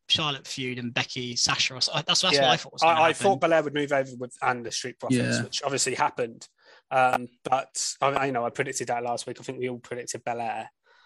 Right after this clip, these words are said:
Speaker 2: Um, yeah, it's confusing with the titles. We'll get into that, but I don't, I don't
Speaker 3: Interesting
Speaker 2: really
Speaker 3: to see.
Speaker 2: like that.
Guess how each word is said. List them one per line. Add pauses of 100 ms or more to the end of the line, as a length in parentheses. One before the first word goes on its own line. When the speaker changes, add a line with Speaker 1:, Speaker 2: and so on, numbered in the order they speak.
(140)
Speaker 2:
Um, (380)
yeah, (680)
it's
confusing
with
the
titles.
We'll
get
into
that,
but
I
don't,
I
don't
Speaker 3:
Interesting
Speaker 2:
really
Speaker 3:
to
see.
Speaker 2:
like
that.